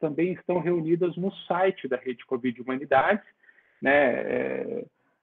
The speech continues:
w w w ponto urgs ponto b r barra rede covid dezenove Humanidades, podem ser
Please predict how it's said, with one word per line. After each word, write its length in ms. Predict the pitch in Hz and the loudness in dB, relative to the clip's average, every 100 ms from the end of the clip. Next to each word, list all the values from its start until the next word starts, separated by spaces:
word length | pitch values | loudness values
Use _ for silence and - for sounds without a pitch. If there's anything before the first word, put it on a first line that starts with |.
| - | -10
w 240 | 143 143 143 | 2 4 6
w 200 | 143 123 | 4 4
w 260 | 139 135 | 2 2
ponto 340 | - 139 - 135 | -4 -4 -4 -2
urgs 380 | 139 135 110 - | 0 -2 -6 -10
ponto 220 | 131 127 | -8 -2
b 80 | 135 | 0
r 320 | 143 160 143 | 2 0 0
barra 400 | 120 139 147 120 | 2 2 2 -4
rede 300 | 131 131 - | -4 -4 -2
covid 540 | 135 123 120 127 127 | -4 -2 -2 -2 -2
dezenove 420 | 110 131 127 123 | -2 -2 0 -2
Humanidades, 640 | 127 135 139 139 160 170 - _ - - | -2 -2 0 2 4 4 0 _ -20 -6
podem 300 | - 165 165 - | 4 4 4 -4
ser 140 | 160 | -6